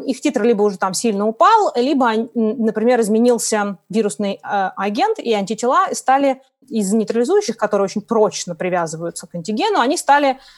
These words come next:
не са-, не так прочно с ним стали связываться. И что происходит в этом случае? В этом случае, а, они об-, облепляют эти антитела при заражении вирусную частицу,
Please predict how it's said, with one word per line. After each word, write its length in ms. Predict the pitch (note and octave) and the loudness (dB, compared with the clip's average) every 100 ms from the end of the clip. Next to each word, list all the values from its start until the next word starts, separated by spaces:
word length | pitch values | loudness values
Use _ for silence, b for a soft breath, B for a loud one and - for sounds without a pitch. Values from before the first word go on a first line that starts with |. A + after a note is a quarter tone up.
| B | B
не 80 | A#3 | -2
са-, 140 | B3 C#4+ | 2 2
не 100 | D4 | 4
так 160 | C#4+ | 2
прочно 320 | B3 G#3+ - | 4 2 2
с 120 | E3+ - | -6 -6
ним 80 | E3+ | -4
стали 240 | F#3+ F3 | -2 -4
связываться. 720 | - E3+ D#3 E3+ - - - - | -2 -4 -4 -8 -12 -10 -10 -4
И 280 | A#3+ B3+ | -2 0
что 160 | A#3 D#4 | 0 0
происходит 400 | C4 B3 A#3 G#3 | 0 0 0 0
в 40 | |
этом 160 | G#3 A3+ | 0 -2
случае? 420 | - F4 - C#4+ | -4 -4 -2 0
В 40 | A3 | 0
этом 220 | G#3+ G#3+ | -2 -4
случае, 440 | A#3+ A3+ A3 G3 _ B B B | -4 -2 -2 -4 _ B B B
а, 360 | F3+ F3+ F3 E3 _ - | -2 -2 -2 -6 _ -4
они 240 | G3+ G#3 | 0 2
об-, 200 | A#3 A3 | 2 2
облепляют 600 | A#3 B3 B3+ A#3+ F#3+ E3+ | 2 0 2 2 0 -2
эти 140 | F3 | -6
антитела 480 | F3 E3+ F3+ G3 E3+ | -6 -8 -4 -4 -4
при 240 | E3+ E3 E3 | -6 -8 -4
заражении 500 | F3 F3+ F3+ F3 F3+ | -4 -4 -4 -4 -2
вирусную 400 | G3 F3+ G#3 G#3 | -2 -2 -4 -4
частицу, 540 | C4 G#4+ A#4+ - | -2 -2 0 0